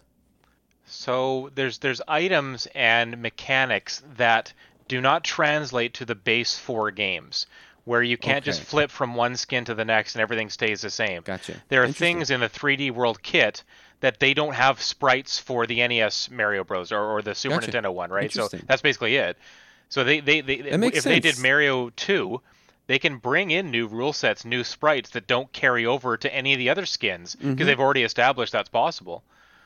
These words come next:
Speaker 1: So
Speaker 2: Yeah.
Speaker 1: I think it's a great, I think it's
Speaker 2: I
Speaker 1: a
Speaker 2: think
Speaker 1: great
Speaker 2: that's cool.
Speaker 1: prediction, Casey, and I, I
Speaker 2: Yeah,
Speaker 1: really hope
Speaker 2: that's a
Speaker 1: so.
Speaker 2: good one.
Speaker 1: My question for you, Case,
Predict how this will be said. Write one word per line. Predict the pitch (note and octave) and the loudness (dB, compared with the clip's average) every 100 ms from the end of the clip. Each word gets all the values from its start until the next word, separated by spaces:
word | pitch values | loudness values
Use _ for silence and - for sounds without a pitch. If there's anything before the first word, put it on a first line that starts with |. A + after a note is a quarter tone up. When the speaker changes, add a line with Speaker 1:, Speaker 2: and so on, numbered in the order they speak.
| _ - - | _ -20 -2
Speaker 1:
So | G#2+ | 0
Speaker 2:
Yeah. | G#2 | 2
Speaker 1:
I | B2+ D3+ | 2 2
think | C3 | 0
it's | |
a | G2+ | -2
great, | A2 A#2 B2 | 2 2 2
I | C#3 | 2
think | B2 | 2
it's | D3+ | 2
Speaker 2:
I | |
Speaker 1:
a | |
Speaker 2:
think | G3 | 2
Speaker 1:
great | F3+ | 0
Speaker 2:
that's | - | 0
cool. | D3+ | 0
Speaker 1:
prediction, | F#3 A#2 G#2+ | 0 -4 -8
Casey, | G#2 G#2 A2 | -8 -6 -2
and | |
I, | G#2+ | 0
I | G#2+ A#2 | 2 2
Speaker 2:
Yeah, | A2+ B2+ | 2 2
Speaker 1:
really | G#2 | 2
hope | A#2 | 0
Speaker 2:
that's | B2 | 0
a | |
Speaker 1:
so. | A2+ | 0
Speaker 2:
good | A2+ | 0
one. | G#2 | 0
Speaker 1:
My | G#2 C3+ | 2 4
question | F#3+ G3 E3 | 4 2 0
for | C3 | 2
you, | C#3 D3 | 2 2
Case, | - B2+ A#2+ | 2 0 0